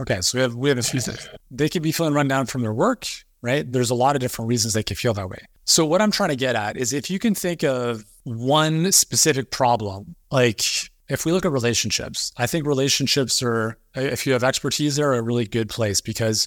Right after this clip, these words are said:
a lot of people will do more for someone else than they will for themselves.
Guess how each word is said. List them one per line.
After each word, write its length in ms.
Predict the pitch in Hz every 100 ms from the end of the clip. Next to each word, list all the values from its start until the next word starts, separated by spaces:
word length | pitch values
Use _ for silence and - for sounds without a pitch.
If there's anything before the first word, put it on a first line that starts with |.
| -
a 40 |
lot 240 | 143 151 190
of 40 |
people 300 | - 208 185
will 80 | 160
do 160 | 143 139
more 200 | 135 139
for 120 | 139
someone 260 | - 131
else 200 | 120 123
than 80 | 131
they 80 | 123
will 160 | 120 120
for 100 | -
themselves. 580 | 113 - 131 220 -